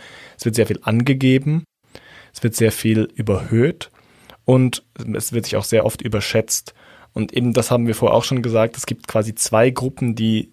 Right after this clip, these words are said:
Menschen mit Narzissmus, also wir sagen jetzt immer Narzissten und wir meinen natürlich auch Narzisstinnen, obwohl es viel mehr Männer sind. Dass Menschen mit Narzissmus zwei Gruppen um sich scharen. Das eine sind Menschen, die selbst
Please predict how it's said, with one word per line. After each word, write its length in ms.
Menschen 480
mit 180
Narzissmus, 720
also 160
wir 60
sagen 140
jetzt 100
immer 120
Narzissten 520
und 280
wir 80
meinen 160
natürlich 320
auch 100
Narzisstinnen, 720
obwohl 260
es 220
viel 260
mehr 140
Männer 240
sind. 320
Dass 180
Menschen 260
mit 140
Narzissmus 680
zwei 280
Gruppen 340
um 140
sich 160
scharen. 440
Das 140
eine 320
sind 300
Menschen, 460
die 140
selbst 580